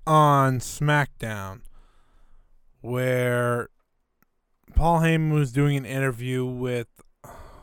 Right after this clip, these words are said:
was it, it might have been Caleb Braxton?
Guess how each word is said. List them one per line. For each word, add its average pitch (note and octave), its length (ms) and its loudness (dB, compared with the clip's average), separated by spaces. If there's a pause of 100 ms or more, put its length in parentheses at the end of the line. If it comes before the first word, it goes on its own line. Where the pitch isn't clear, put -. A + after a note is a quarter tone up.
(120)
was B2+ 320 -4
it, C#3 120 -6 (140)
it A2 220 -12
might D#3 340 -4
have G3+ 100 0
been A3 180 0
Caleb A#3 400 2
Braxton? C4 720 -2